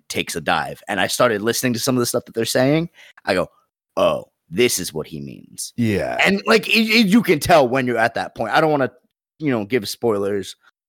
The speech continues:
Speaker 1: or tell people, you know, what's going on, but you know when you're at that point in the game. Um, and the dialogue just tanks off, and I'm like, "Square, what did you do?"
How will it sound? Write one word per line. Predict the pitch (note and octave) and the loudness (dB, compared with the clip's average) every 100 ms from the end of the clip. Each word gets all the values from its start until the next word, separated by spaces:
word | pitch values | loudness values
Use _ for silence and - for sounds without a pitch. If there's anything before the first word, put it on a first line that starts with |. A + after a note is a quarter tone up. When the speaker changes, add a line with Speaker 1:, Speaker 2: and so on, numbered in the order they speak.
| _ - | _ -4
Speaker 1:
or | G#2 | -2
tell | - G#2+ | 0 0
people, | G#2 G#2+ G2 G2 | -2 -4 -6 -6
you | F2 G2 | -6 -6
know, | F2+ | -4
what's | F#2 - | -6 -4
going | G2+ F2+ | -6 -4
on, | F2 F2 | -6 -10
but | E2 D#2+ - _ _ _ _ _ _ _ - | -12 -16 -18 _ _ _ _ _ _ _ -2
you | D3+ F3+ | 4 6
know | E3+ D#3 | 6 6
when | B2+ A2 | 4 0
you're | G2+ F2 | -2 -2
at | G#2 G#2 | -2 -2
that | F2+ - | -4 -6
point | G#2 - | -10 -10
in | E2 | -12
the | |
game. | D#2+ F2+ D#2+ D2+ - _ - _ _ - | -6 -6 -6 -12 -18 _ -20 _ _ -4
Um, | F#2 E2 C#2 C2 - - _ _ - | -2 -2 -6 -16 -20 -20 _ _ -4
and | A2+ G#2 | -2 -2
the | G#2+ | -2
dialogue | G2+ C3+ C#3 D3 | 0 0 2 2
just | C3+ D#3 | 0 -4
tanks | - E3 D#3 | -4 -4 -2
off, | G#3 G#3 - | 0 0 0
and | |
I'm | B2 | -2
like, | B2 | -2
"Square, | - - - B2 E3+ | -4 -6 -4 -2 0
what | C3 | 0
did | C#3 C3+ | -2 -2
you | G3 - | -6 -4
do?" | A2+ F3+ G3 E2 | 0 2 2 0